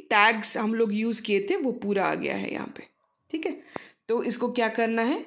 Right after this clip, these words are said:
सिलेक्ट करना, कंट्रोल सी करना, एक ऐसे नोटपैड पे क्लिक करके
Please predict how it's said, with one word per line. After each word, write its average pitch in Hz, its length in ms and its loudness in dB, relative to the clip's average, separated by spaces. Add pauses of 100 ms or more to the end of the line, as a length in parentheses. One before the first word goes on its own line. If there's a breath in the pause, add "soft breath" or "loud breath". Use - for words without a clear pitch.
सिलेक्ट - 380 -2
करना, 240 440 -2 (460)
कंट्रोल 214 400 0
सी 226 240 -4
करना, 240 440 0 (520 soft breath)
एक 208 220 -6 (1300)
ऐसे 240 420 0
नोटपैड 214 460 0
पे 226 80 2
क्लिक 226 280 -4
करके 220 280 2